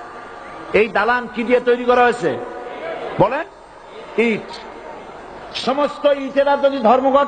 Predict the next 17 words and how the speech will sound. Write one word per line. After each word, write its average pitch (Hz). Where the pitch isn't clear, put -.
করত, 285
আমরা 339
কেউ 339
মাটির 311
তলায় 311
যাব 285
না, 285
কেউ 320
আমরা 302
আগুনে 285
পুড়ে 294
ঝামা 254
হব 247
না, 254
পিক 233
হব 240
না 214